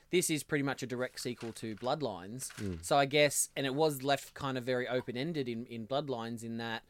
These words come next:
Speaker 1: Drayark and Ryak are still on, on Chulak. Obviously, um, Braytak has a little more, you know, um, he can move around a li-, a little more freely
Speaker 2: Yeah.
Speaker 1: and, and all that sort of thing. So I guess this episode had to happen in terms of we had to get those two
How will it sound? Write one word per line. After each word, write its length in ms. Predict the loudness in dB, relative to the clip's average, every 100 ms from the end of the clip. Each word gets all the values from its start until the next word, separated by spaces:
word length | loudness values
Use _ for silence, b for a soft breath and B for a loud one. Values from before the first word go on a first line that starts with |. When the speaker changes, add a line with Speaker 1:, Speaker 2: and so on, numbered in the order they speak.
| -20 -20 _
Speaker 1:
Drayark 420 | 2 6 6 4 0
and 100 | 0
Ryak 360 | 2 4 4
are 180 | 2 2
still 260 | 2 0 2
on, 360 | 0 -4 -6 -8
on 160 | -8 -6
Chulak. 400 | -4 -2 4 6
Obviously, 560 | 6 2 0 0 0
um, 420 | -2 -4 -4 -8 -10 -20 _ _ _ _ _ 4
Braytak 440 | 6 6 4 2
has 180 | 0 0
a 20 |
little 220 | 2 2
more, 480 | 2 4 4 2 -2 _ -12
you 120 | -6
know, 480 | -2 0 0 0 -2 -6 -4
um, 580 | -4 -4 -6 -8 -10 -14 _ _ -6
he 120 | -2
can 120 | 0
move 180 | -2 -2
around 280 | -2 -2 -2
a 40 |
li-, 80 | -4
a 80 | -2
little 160 | -2 -4
more 180 | -6 -8
freely 580 | -2 0 2 2 2
Speaker 2:
Yeah. 80 | 2
Speaker 1:
and, 200 | 2 -2
and 140 | -6 -6
all 60 |
that 120 | -6 -4
sort 160 | -6
of 60 | -4
thing. 220 | -6 -8 b b -4
So 140 | 4
I 80 | 4
guess 300 | 6 6 4
this 260 | 0 0 0
episode 420 | 0 0 0 0
had 360 | 4 6 6
to 40 | 2
happen 300 | -2 -2 -6
in 100 | -6
terms 300 | -6 -6 -6
of 80 | -8
we 120 | -4
had 180 | -6 -6
to 60 |
get 280 | -4 -2 -4 -8 _
those 320 | -8 -6 -6 -8
two 360 | -8 -6 -8